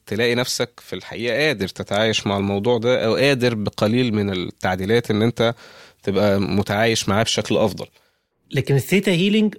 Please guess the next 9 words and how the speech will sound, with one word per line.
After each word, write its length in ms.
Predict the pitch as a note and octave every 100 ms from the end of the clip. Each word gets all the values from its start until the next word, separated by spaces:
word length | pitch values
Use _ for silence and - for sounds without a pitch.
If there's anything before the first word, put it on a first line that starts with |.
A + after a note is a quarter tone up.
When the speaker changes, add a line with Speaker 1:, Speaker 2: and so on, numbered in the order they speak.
| -
Speaker 2:
مش 220 | B2 -
مجرد 340 | B2+ D#3+ F3
تأمل 600 | F3 - D3+ F3+ F#3 F3+ -
وكلام 360 | B2+ B2 C#3
مع 160 | D#3 A#2+
المعالج. 460 | A2+ G#2+ A2 G2+ F#2+ - - - - - _ -
لما 220 | B2 B2
دورت 360 | A#2+ D#3 G3+
شوية 540 | G#3 - F#3 G#3 G#3+